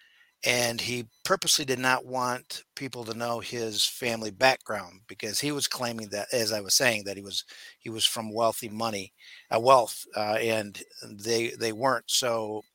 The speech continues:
he separated. Uh, in fact, one of his brothers was,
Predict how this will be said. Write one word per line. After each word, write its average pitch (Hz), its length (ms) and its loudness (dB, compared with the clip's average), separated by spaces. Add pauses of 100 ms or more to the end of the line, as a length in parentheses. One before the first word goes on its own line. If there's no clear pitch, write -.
he 120 160 -4
separated. 107 600 2
Uh, 131 320 -2
in 127 160 0
fact, 131 380 6 (320)
one 135 140 0
of 135 60 0
his 117 120 -2
brothers 120 760 2 (1000)
was, 113 480 -2